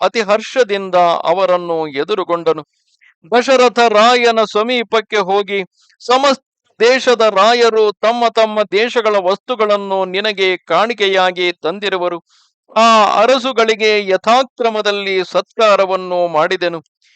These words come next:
ಉಳಿಗದವರು ಯಾಗ ಮಂಟಪವನ್ನು ಅತಿ ವಿಚಿತ್ರವಾಗಿ ನಿರ್ಮಿಸಿರುವರು. ಬೇಕಾದ ವಸ್ತುಗಳಿಂದ ಯಾಗ ಮಂಟಪವು ಪರಿಪೂರ್ಣವಾಗಿದೆ.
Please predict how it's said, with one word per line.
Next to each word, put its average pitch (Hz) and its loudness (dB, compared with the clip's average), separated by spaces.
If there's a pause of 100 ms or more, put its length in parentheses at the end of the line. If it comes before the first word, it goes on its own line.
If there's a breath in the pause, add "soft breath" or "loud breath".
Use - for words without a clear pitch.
(180)
ಉಳಿಗದವರು 226 2
ಯಾಗ 202 0
ಮಂಟಪವನ್ನು 214 -2 (180)
ಅತಿ 208 -6
ವಿಚಿತ್ರವಾಗಿ 196 -4
ನಿರ್ಮಿಸಿರುವರು. 180 -6 (960)
ಬೇಕಾದ 202 2
ವಸ್ತುಗಳಿಂದ 185 -2 (520 soft breath)
ಯಾಗ 240 2
ಮಂಟಪವು 220 0
ಪರಿಪೂರ್ಣವಾಗಿದೆ. 196 -2